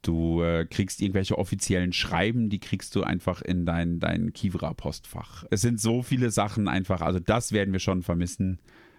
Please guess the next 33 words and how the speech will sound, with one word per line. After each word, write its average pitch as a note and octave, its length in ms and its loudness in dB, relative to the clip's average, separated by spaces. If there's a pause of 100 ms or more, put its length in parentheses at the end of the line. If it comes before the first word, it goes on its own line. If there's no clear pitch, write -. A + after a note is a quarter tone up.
(140)
was F#2 160 0
wir G2 80 2
jetzt G#2+ 260 0
wieder G2 180 2
feststellen, F2 640 0
jetzt F2+ 240 -2
wo F#2 80 2
wir E2+ 120 2
anfangen, F#2+ 360 0
langsam F2 320 0
mit E2 160 -2
deutschen E2+ 300 0
Behörden F2+ 560 2
oder E2 240 -2
Versicherungen F2+ 840 0
oder E2+ 240 0
Ähnliches F#2+ 440 0
zu - 100 -4
kommunizieren. F2 840 0 (320)
Äh, - 220 0
Banken F2+ 520 2
ist E2+ 140 -2
auch - 240 -2
ganz F2 280 -2
toll. E2 300 0 (380)
Nein, F2+ 220 4
das G#2+ 120 0
müssen G2+ 240 0
Sie F#2+ 120 0
bitte F2+ 440 0
schriftlich - 1120 -2
mit A2 220 0
Unterschrift, - 1120 -4